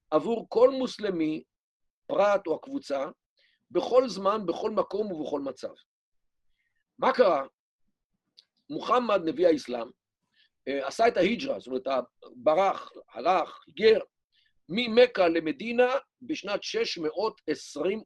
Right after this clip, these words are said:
ושתיים לספירה. זה ההיג'רה. שש שנים לאחר מכן, בשש מאות עשרים ושמונה,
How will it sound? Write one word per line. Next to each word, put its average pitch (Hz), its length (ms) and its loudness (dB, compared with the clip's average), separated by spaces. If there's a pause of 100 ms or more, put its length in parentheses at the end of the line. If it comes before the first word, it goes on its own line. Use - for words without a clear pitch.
ושתיים 170 440 -2
לספירה. 120 460 -10 (440)
זה - 120 -2
ההיג'רה. 135 480 -4 (840)
שש 247 260 2
שנים 247 240 0
לאחר 180 260 4
מכן, 170 280 -2
בשש 143 240 -6
מאות 190 180 -6
עשרים 170 360 -6
ושמונה, 170 640 4